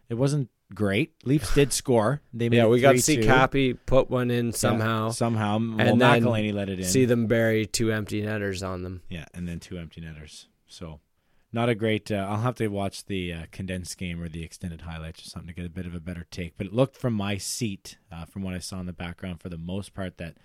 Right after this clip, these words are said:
Speaker 1: Leafs were heavily outplayed. It said so on the shot clock.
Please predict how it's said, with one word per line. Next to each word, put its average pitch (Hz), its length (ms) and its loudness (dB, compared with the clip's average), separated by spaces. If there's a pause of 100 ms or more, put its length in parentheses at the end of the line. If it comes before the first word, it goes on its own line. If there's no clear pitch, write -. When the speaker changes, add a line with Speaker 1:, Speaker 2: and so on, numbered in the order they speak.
(400)
Speaker 1:
Leafs 98 280 -6
were 87 240 -8
heavily 90 380 -8
outplayed. 85 460 -8
It - 140 -16
said 95 240 -6
so 98 180 -8
on 80 140 -10
the 76 60 -18
shot - 300 -10
clock. - 380 -16